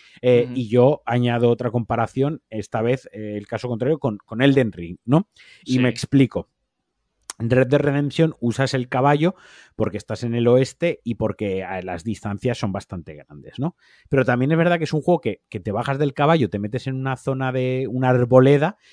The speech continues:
Speaker 1: y a lo mejor te encuentras una cabaña, te encuentras
Speaker 2: Ujú.
Speaker 1: un, unos tíos del Ku Klux Klan, te encuentras un tío que está ahí cazando, te encuentras otro que te intenta robar, ¿no?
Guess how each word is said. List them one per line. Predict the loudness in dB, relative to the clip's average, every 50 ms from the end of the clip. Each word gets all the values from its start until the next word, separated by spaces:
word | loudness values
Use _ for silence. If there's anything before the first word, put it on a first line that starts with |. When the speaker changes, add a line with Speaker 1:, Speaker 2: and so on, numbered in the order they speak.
| _ _
Speaker 1:
y | -8
a |
lo | -6 -2
mejor | 0 0 0
te | 0 0
encuentras | -2 -2 -4 -6 -6 -6 -6
una | -6 -8 -6 -4
cabaña, | -2 2 4 6 6 4 4 2 0 0 2 2 2 2 0 -2 -2 -4
te | -6 -6
encuentras | -6 -8 -10 -8 -6 -6 -6 -6 -6 -4 -4 -2 -2 -4
Speaker 2:
Ujú. | -6 -10 -10 -8
Speaker 1:
un, | -6 -6 -6 -6
unos | -4 -2 -2 -2 -2 -2
tíos | -2 -2 -2 0
del | 0 0 0 0 -2 -6 _ _
Ku | _ -18 -12
Klux | _ -6 -8 -8 _
Klan, | 0 2 4 6 6 6 6 6 4 4 2 0 _ _ _ _ _ _
te | _ -2
encuentras | -2 -2 -2 -2 -4 -2 -4 -4
un | -4 -4 -2
tío | 0 0
que | 0
está | -2 -4 -2 -4 -2
ahí | -2 -2 -2 -4
cazando, | -6 -6 -8 -4 -2 -2 -2 -2 -2 0 2 2 2 2 0
te | -2 -4
encuentras | -4 -4 -4 -2 -2 -2
otro | -2 -2 -2 -4 -4
que | -2 -2 -2
te | -2 -2 -4
intenta | -4 -2 -4 -4 -4 -4 -6 -4
robar, | -2 0 2 4 6 6 6 6 4 2
¿no? | 0 -2 -2 -4